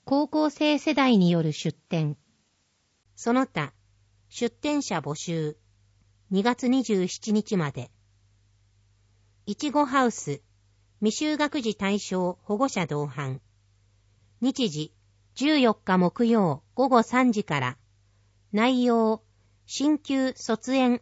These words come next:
おめでとうクレープ作り。対象、幼稚園世代。定員、八人、申し込み順。費用、百五十円。申し込み、二月十六日から。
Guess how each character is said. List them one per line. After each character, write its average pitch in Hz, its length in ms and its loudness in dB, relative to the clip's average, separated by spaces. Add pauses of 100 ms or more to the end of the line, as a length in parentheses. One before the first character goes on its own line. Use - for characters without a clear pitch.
お 208 140 4
め 247 140 4
で 262 140 2
と 240 300 2
う 233 60 -2
ク - 160 -2
レ 254 160 2
ー 254 40 -4
プ 247 200 -2
作 220 260 -4
り。 143 200 -8 (960)
対 262 240 0
象、 233 440 0 (140)
幼 240 160 2
稚 294 220 -6
園 269 220 0
世 247 180 -2
代。 139 260 -6 (920)
定 254 280 2
員、 247 340 2 (240)
八 285 340 0
人、 147 320 0 (220)
申 196 180 0
し - 80 -10
込 185 120 -2
み 165 140 0
順。 139 300 -6 (1040)
費 294 200 -2
用、 170 400 0
百 208 280 -2
五 262 140 4
十 254 280 0
円。 139 280 -2 (920)
申 240 160 4
し - 120 -8
込 226 180 2
み、 208 180 2 (300)
二 196 140 0
月 262 300 -2
十 247 240 2
六 240 220 2
日 226 260 0
か 143 160 -4
ら。 120 140 -8